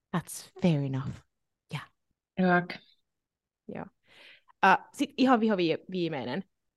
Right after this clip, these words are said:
Speaker 1: Ää, <clears throat> tiesitkö sä, Oona, että, että Lappeenrannassa on joka <laughs> kesä tämmösiä isoja hienoja hiekkalinnoja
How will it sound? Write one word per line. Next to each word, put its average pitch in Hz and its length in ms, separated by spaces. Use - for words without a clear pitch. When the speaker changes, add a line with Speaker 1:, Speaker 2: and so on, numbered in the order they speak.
Speaker 1:
Ää, 190 240
<clears throat> - 500
tiesitkö 320 280
sä, 233 120
Oona, 196 180
että, 208 280
että 196 180
Lappeenrannassa 160 800
on 151 260
joka 180 500
<laughs> - 400
kesä 175 440
tämmösiä 156 600
isoja 165 360
hienoja 151 360
hiekkalinnoja 127 680